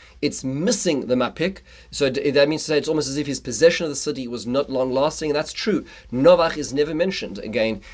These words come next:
in, in Tanakh as well. Ra-, Rashi quotes Reb Moshe Darshan, who says that he, the city never was long lasting in his name. He never really, he never was able to maintain this conquest for a long time. And in fact, there's even a, uh, very strange cantillation on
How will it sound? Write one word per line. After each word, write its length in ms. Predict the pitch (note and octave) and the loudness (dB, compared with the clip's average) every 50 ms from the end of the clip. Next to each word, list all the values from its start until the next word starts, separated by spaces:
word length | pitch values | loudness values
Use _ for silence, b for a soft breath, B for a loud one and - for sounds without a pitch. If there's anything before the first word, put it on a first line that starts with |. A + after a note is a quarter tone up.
| B B | B B
in, 240 | - B2+ B2+ A#2+ A#2+ - | 2 2 4 4 2 2
in 180 | - B2 A#2+ | 0 0 0
Tanakh 340 | G2+ A#2+ B2 B2+ A#2+ A2+ G#2+ | 0 2 2 2 2 2 0
as 140 | A#2+ G2+ B2+ | -4 0 2
well. 200 | C3+ G#2 F2+ B B B B B | 2 0 0 B B B B B
Ra-, 120 | - B2+ B2+ | 4 4 6
Rashi 380 | A2+ B2+ C#3 C#3 C3+ D3 D3 | 6 6 4 4 2 -2 -4
quotes 240 | - - C#3 B2 A#2+ | -4 -4 -4 -4 -4
Reb 120 | B2+ B2+ | -4 -2
Moshe 340 | A#2+ D3+ D#3 D3 - C3+ - | -2 -2 -2 0 0 0 0
Darshan, 480 | - A#2 A2 - - A2 D#3 G3 G3 G3 B B B B | 0 -2 -4 -2 0 2 2 2 0 -4 B B B B
who 100 | - C#3 | -4 -4
says 300 | - - - D3 D3 C#3+ | -2 0 2 2 2 4
that 220 | D3 D3 C#3 C#3 - | 6 6 4 4 2
he, 260 | - C3 C3+ C#3 C#3 | -4 -6 -4 -4 -2
the 120 | C3+ D3+ | 0 0
city 300 | - - - F3+ F3+ F3+ | 0 0 0 -2 -2 -2
never 300 | E3 D#3 E3+ E3+ G3+ F#3+ | 2 2 4 4 4 0
was 240 | E3 D#3 E3 C#3+ C3 | 2 2 0 0 4
long 200 | D3+ D#3+ F3 F#3 | 4 4 4 4
lasting 400 | E3+ D3+ D#3 E3+ F3+ - F#3+ E3+ | 4 4 4 4 2 -2 -4 -4
in 120 | B2+ C3 | -2 -2
his 160 | C3 B2+ A2 A2+ | -2 -2 -2 -2
name. 160 | A2+ G#2+ A2 | -2 -2 0
He 20 | |
never 300 | A#2 C#3 C#3+ D3+ D#3 C#3+ | 0 0 0 0 -2 -2
really, 320 | C3 C3+ C3+ B2 B2+ C3 B2 | 0 0 0 2 0 0 0
he 120 | B2 B2 | 0 0
never 140 | A#2+ C#3 D3 | 2 2 2
was 100 | D3+ C#3+ | 4 4
able 200 | C#3 C#3 C#3 C3+ | 4 4 4 0
to 120 | - - | -2 -4
maintain 440 | B2 A#2+ B2 A#2+ - - C#3 C3 C3 | -2 -2 -2 -4 -4 -2 -2 -2 -2
this 160 | A#2 A2+ A2+ | -4 -6 -6
conquest 400 | - - B2 A#2+ A#2+ A2+ - - | -4 -4 -4 -4 -4 -8 -8 -4
for 60 | - | -2
a 60 | A2 G#2+ | 0 0
long 200 | A2 G#2 A2 G#2+ | 0 -2 -2 0
time. 240 | - C#3+ E3 E3+ B B B B B B B | 2 2 2 2 B B B B B B B
And 280 | - A#2+ B2+ C3 C3 - | -2 0 0 0 0 0
in 100 | C#3+ C3+ | -2 0
fact, 220 | C3 D#3 D3+ D3+ D#3 | 2 2 2 4 4
there's 200 | D3 C#3+ B2 C#3 | 2 2 2 2
even 240 | D3+ C#3+ D3 D3 | 0 0 2 2
a, 220 | D3+ C#3 C#3 C#3 C3+ | 4 4 4 4 4
uh, 200 | C3+ C3+ C3 B2+ | 2 2 2 2
very 220 | A2 A#2 C#3+ D#3 | 0 -2 -2 -2
strange 640 | D3 - - - - D#3 D3 D3+ D#3+ D#3 C#3+ - b b b - | -2 -4 -6 -4 0 0 0 0 0 -2 -6 -8 b b b -4
cantillation 720 | - D3+ D3 D3 - B2+ B2+ D3+ F#3 F#3+ - - G#2+ G#2+ | 0 0 0 0 0 0 2 2 2 0 -2 -4 -6 -8
on 320 | G#2 - B2+ C3 B2+ A#2+ | -4 0 2 2 2 0